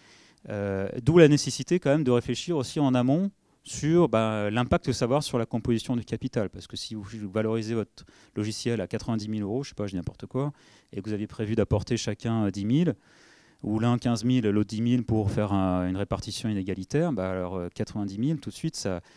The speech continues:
c'est bien parce que ça fait un capital social plus important. Mais si c'en est, s'il y en a qu'un qui l'a développé, bah, ça va lui donner d'un, d'entrée peut-être quatre-vingts pour cent des parts. Donc, euh,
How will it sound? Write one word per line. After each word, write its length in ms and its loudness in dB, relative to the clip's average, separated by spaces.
c'est 140 0
bien 260 4
parce 180 0
que 60 -4
ça 140 -6
fait 80 -2
un 60 2
capital 300 -4
social 300 -4
plus 180 0
important. 480 0
Mais 120 2
si 220 0
c'en 240 -4
est, 60 -2
s'il 180 -6
y 20 -4
en 40 -2
a 80 -2
qu'un 200 4
qui 120 0
l'a 100 6
développé, 460 2
bah, 120 0
ça 140 -4
va 80 0
lui 100 0
donner 300 -2
d'un, 180 -6
d'entrée 400 -4
peut-être 220 -4
quatre-vingts 300 -4
pour 140 -4
cent 140 -4
des 80 -2
parts. 300 -4
Donc, 340 -8
euh, 160 -8